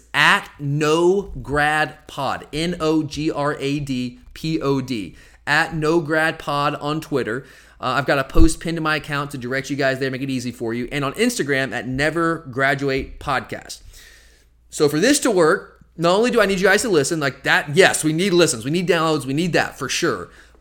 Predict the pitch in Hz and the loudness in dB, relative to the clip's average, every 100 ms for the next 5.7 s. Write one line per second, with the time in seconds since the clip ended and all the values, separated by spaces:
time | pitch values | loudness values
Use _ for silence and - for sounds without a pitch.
0 | - 151 156 170 202 202 180 175 160 160 | -4 0 2 2 0 -2 -2 -2 -2 2
1 | 156 151 165 156 156 156 - 139 139 123 | 0 2 2 2 0 -2 -8 -6 -6 -6
2 | 123 - 294 - 143 139 - 143 135 135 | -6 0 0 0 -2 -4 -6 -8 -8 -4
3 | 165 170 170 165 165 156 - - 139 143 | -2 0 0 0 0 -2 -4 -8 -8 -4
4 | 143 139 196 226 185 156 143 139 135 127 | -2 2 2 0 -4 -2 -2 -2 -4 -4
5 | 147 143 143 160 190 143 123 | -2 -2 -2 -2 0 0 -2